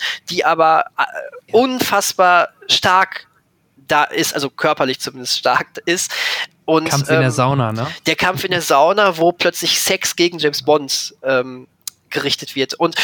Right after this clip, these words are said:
Speaker 1: das war mir alles gar nicht mehr so bewusst. Für mich war es immer so ein, ja, mit der, mit der Daniel Craig-Ära ist Bond so in so eine ganz andere Zeit geführt worden, aber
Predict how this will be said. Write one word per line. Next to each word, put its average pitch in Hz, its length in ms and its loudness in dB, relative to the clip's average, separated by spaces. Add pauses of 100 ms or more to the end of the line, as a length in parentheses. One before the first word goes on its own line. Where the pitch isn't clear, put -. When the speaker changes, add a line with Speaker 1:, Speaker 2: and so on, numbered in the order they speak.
(200)
Speaker 1:
das 160 160 0
war 190 100 4
mir 254 140 0
alles 226 240 0
gar 226 120 2
nicht 208 120 -8
mehr 214 120 2
so 208 120 -4
bewusst. 175 440 0
Für 185 80 -2
mich 185 200 -2
war 185 80 4
es 190 120 -4
immer 196 220 0
so 180 160 0
ein, 160 220 2
ja, 165 280 2
mit 185 220 -6
der, 160 340 2
mit 160 320 -12
der 151 100 0
Daniel 170 300 0
Craig-Ära 180 720 0
ist - 240 -4
Bond 170 220 2
so 180 180 -2
in 156 140 -2
so 165 120 -6
eine 165 80 -2
ganz 165 220 -2
andere 156 220 -4
Zeit 185 560 0
geführt - 420 -4
worden, 180 320 2
aber 165 200 4